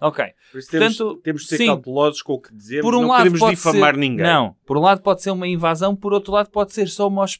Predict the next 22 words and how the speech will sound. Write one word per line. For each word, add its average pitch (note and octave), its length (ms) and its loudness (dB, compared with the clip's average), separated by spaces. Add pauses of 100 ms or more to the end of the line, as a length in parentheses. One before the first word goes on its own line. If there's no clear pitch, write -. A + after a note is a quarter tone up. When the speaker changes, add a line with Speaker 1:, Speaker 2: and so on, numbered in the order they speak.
(120)
Speaker 1:
uma F#3 320 -4
operação F3+ 580 -2 (200)
Speaker 2:
Uhum. B2 60 -20
Speaker 1:
especial F#3+ 640 2
militar. F#3 640 -4 (160)
Speaker 2:
E C#3+ 140 -4
eu, D#3 260 0
e C#3 140 -4
eu D#3 360 0 (220)
tô D3 100 0
aqui, C3 380 -4
eu A#2 280 -2
não, A#2+ 180 -4
eu B2+ 120 -4
não D#3 140 0
desejo A#2 640 -4
a B2 80 -8
morte B2 320 2
ao A2+ 80 -2
doutor A2 400 -10
Putin, G#2 380 -16 (120)
Speaker 1:
Uhum. C#3+ 400 -10